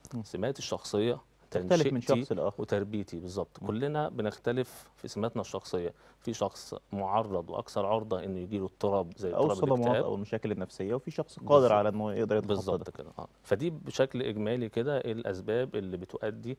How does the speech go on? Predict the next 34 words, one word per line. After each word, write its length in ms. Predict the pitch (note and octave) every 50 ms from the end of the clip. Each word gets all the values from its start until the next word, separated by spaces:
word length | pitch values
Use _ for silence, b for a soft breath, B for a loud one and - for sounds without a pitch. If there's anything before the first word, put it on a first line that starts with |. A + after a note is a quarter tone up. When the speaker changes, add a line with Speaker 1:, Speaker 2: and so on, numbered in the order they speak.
| - -
Speaker 1:
طيب، 220 | G#2 E2+ - G2+
دي 60 | G2+ C#3+
الأسباب. 100 | F3+ -
Speaker 2:
للاضطرابات 400 | - - - F#2+ - - F2 -
النفسية. 280 | E2 E2+ F2 - - G2
Speaker 1:
طيب، 60 | F2+ - -
أنا 220 | D3 F3 G3+ G3+
لو 140 | F#3 D3+ A#2
عايز 500 | G2 G2+ B2+ C#3 D3 D3+ D3+ C3 C3 - _ _ -
أحافظ 460 | A#2 - C3+ C#3 D3 - - A#2+ F#2+
على 360 | G#2+ F#2 G#2+ B2 B2+ B2+ B2+ B2 - - - _ _ _ - _ _ _ _ _ _ _ _ -
حالتي 320 | - - C3+ C3 - B2+
النفسية 460 | G#2+ G2+ F#2+ - - G#2 G2 F2+ D#2+ -
أو 60 | - - -
صحتي 360 | - - - - A#2+ - C3+
النفسية، 420 | A2+ G#2 G2 - - G2+ F#2+ - - -
إيه 60 | D#3
الحاجات 420 | D#3+ - C3 A2+ A#2+ C3+ C#3+ -
اللي 120 | C3 G#2+ -
تخ-، 200 | - - - -
ما 80 | - G#2+
توصلنيش 720 | - - G#2+ A2 G#2+ - - - G#2+ G#2+ A#2+ C#3 C#3 -
للجزئية 400 | G2+ F#2+ F2+ F#2+ - - - -
دي؟ 120 | - - _ _ _ _ _ _ _ _ -
Speaker 2:
تمام. 220 | - E2+ D#2 D2+ - _ _ B B B B B B B B - -
آه، 240 | G2+ F#2+ F#2+ F#2 -
مهم 320 | G2+ G2 G2+ A#2+ C#3 D3 C#3
جدا 400 | B2 C#3 D3+ D#3 E3+ D#3+ D#3+ -
إن 160 | G#2 G2+ A2
أنا 260 | A#2 G#2+ G2 F#2+ - -
أبتدي 520 | - - - - A#2+ A#2 A#2+ G#2+ G2 G2+ - _ _ _ _ _ -
أعرف، 600 | A#2 A2+ A2 F#2 F2+ F2 E2 - - - - - - - _ -
آه، 200 | G2+ F2+ D#2+ B1+
الطرق 440 | - - _ - - A#2 G#2 F#2 -